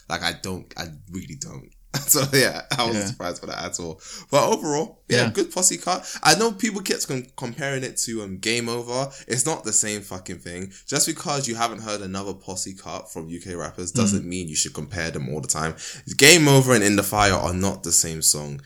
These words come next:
Speaker 1: in any aspects. Please, please, please, please stop doing that. It's just three features.
Speaker 2: What do you think
Speaker 1: Like
Speaker 2: of production on it?
Speaker 1: <laughs> Great. Love it. This is, this is, I mean, you should
Speaker 2: Gospel
Speaker 1: do this more often.
Speaker 2: vocals. That's lovely.
Speaker 1: Yeah.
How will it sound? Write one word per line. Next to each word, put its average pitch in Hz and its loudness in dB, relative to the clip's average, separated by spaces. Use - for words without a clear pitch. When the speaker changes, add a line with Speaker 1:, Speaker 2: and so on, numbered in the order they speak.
Speaker 1:
in 80 -6
any 78 -4
aspects. - -2
Please, 90 -4
please, 92 -4
please, 90 -2
please 85 -2
stop - -4
doing 73 -6
that. - -10
It's - -2
just - -2
three 76 -4
features. - -8
Speaker 2:
What 123 0
do 143 2
you 139 -2
think 147 2
Speaker 1:
Like - 2
Speaker 2:
of - 2
production 110 0
on 104 -2
it? 92 -12
Speaker 1:
<laughs> - -16
Great. 156 6
Love 196 6
it. 185 4
This - 8
is, 185 6
this 226 12
is, 214 2
I 185 10
mean, 233 8
you - 12
should - 8
Speaker 2:
Gospel 120 8
Speaker 1:
do - -
this 120 6
more - 4
often. 113 2
Speaker 2:
vocals. 123 6
That's 123 0
lovely. 117 0
Speaker 1:
Yeah. 202 8